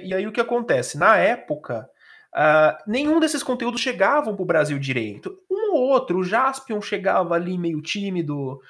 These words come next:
o Power Rangers, que já era uma versão americanizada dos Tokusatsu, chegava meio tímido também no Brasil e passava em um outro canal.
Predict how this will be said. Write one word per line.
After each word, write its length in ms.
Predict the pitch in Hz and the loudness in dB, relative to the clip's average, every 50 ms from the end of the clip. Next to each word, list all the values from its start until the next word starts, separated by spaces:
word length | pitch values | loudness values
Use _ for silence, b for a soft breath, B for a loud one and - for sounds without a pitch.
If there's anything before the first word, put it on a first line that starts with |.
| B B B B | B B B B
o 420 | 156 156 160 160 160 160 156 151 | -6 -4 -2 0 0 0 -2 0
Power 280 | 151 - 185 196 160 147 | 2 2 4 4 2 0
Rangers, 600 | 180 214 233 220 190 175 185 175 170 160 - - | 0 -2 -4 -4 -6 -4 -4 -2 -2 -2 -4 -6
que 120 | - 151 | -8 -2
já 180 | 147 151 147 147 | 2 4 4 4
era 160 | 160 185 196 | 4 4 2
uma 100 | 185 175 | 2 0
versão 240 | 156 156 143 - 165 | 0 -2 -4 -4 -4
americanizada 800 | 170 165 160 156 - 165 151 143 139 131 151 165 196 185 170 151 | -4 -4 -4 -4 -2 -2 -2 -2 0 0 2 4 4 2 0 -2
dos 120 | 147 - | -6 -8
Tokusatsu, 560 | - - 156 - - - 196 180 175 180 - | -10 -10 -10 -8 -4 0 0 0 0 0 -6
chegava 420 | 156 - - 151 147 156 156 156 151 | -8 -6 -4 -2 0 2 2 0 0
meio 180 | 151 147 143 | -4 -6 -6
tímido 360 | 143 - - 175 175 156 151 147 | -6 -6 -6 -6 -6 -6 -6 -8
também 220 | 147 151 147 147 | -8 -8 -8 -6
no 60 | 143 | -2
Brasil 300 | 143 143 147 151 190 220 | 0 0 0 0 -2 -6
e 40 | 214 | -6
passava 340 | - 208 208 - 214 202 202 | -4 -4 0 0 0 0 0
em 80 | 202 | -2
um 100 | 208 208 | -4 -4
outro 240 | 202 190 202 196 202 | -4 -4 -4 -6 -6
canal. 460 | - - 214 208 180 139 120 - - | -4 -2 0 2 2 2 2 0 -4